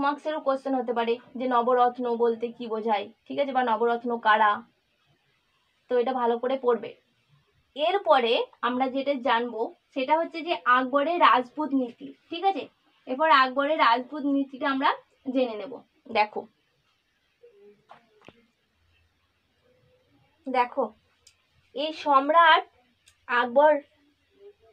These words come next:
আকবরের কূটনৈতিক বিচক্ষণতার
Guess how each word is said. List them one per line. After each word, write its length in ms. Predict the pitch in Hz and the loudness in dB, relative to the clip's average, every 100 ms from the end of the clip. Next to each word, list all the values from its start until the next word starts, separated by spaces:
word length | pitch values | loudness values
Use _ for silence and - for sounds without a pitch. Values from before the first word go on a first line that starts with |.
| _ _ - | _ _ -6
আকবরের 540 | - 240 247 311 277 - - _ _ _ _ - _ - - - - | -2 2 6 8 8 6 -2 _ _ _ _ -20 _ -20 -20 -18 -2
কূটনৈতিক 640 | 294 285 339 359 349 403 359 262 | -2 0 0 0 2 2 2 -2
বিচক্ষণতার 760 | 233 320 330 330 339 330 285 | -6 -6 -4 -4 0 4 6